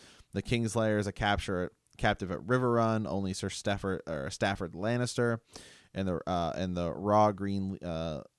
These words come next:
levies he's been gathering remain, uh, to oppose Robb in the west." Uh, skip forward a little bit here.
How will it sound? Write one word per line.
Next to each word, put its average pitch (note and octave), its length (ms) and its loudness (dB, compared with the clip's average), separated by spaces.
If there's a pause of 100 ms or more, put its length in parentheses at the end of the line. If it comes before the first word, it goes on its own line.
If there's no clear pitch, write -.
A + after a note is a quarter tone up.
(200)
levies G2+ 440 0
he's G2+ 160 -4
been F2 320 -4
gathering G2+ 500 0
remain, F2 560 -4
uh, C#2+ 160 -8
to - 120 -8
oppose E2 300 -2
Robb D#2 240 -2
in C#2 80 -10
the C2+ 80 -8
west." G2 520 0 (1300)
Uh, - 160 -4
skip - 200 -8
forward G#2 180 2
a G2 40 0
little G2 140 2
bit F2+ 60 0
here. F#2 240 0